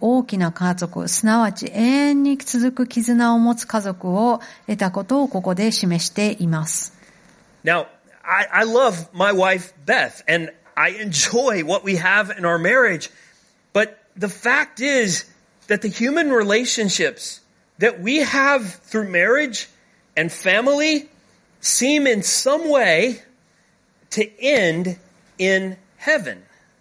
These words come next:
Speaker 1: えー、私自身は自分の、えー、妻ベスを愛していますし、自分の結婚生活を素晴らしいものだと思っています。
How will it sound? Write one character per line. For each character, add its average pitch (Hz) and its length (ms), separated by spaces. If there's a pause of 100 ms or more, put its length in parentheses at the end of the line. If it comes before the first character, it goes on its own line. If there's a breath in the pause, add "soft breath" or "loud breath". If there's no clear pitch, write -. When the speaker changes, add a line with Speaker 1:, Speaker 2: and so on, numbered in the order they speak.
(1300)
Speaker 1:
え 214 180
ー、 208 40
私 214 340
自 269 140
身 233 260
は 196 260
自 185 220
分 196 260
の、 190 340
え 190 200
ー、 - 20
妻 185 320
ベ 190 160
ス 190 140
を 175 120
愛 196 160
し - 60
て 175 100
い 170 60
ま 175 180
す - 140
し、 202 220
自 180 180
分 202 160
の 202 120
結 202 220
婚 214 200
生 208 160
活 185 260
を 233 80
素 226 120
晴 214 120
ら 226 140
し 262 140
い - 20
も 202 140
の 196 120
だ 220 140
と - 80
思 202 160
っ 190 60
て 185 180
い 175 80
ま 165 200
す。 - 200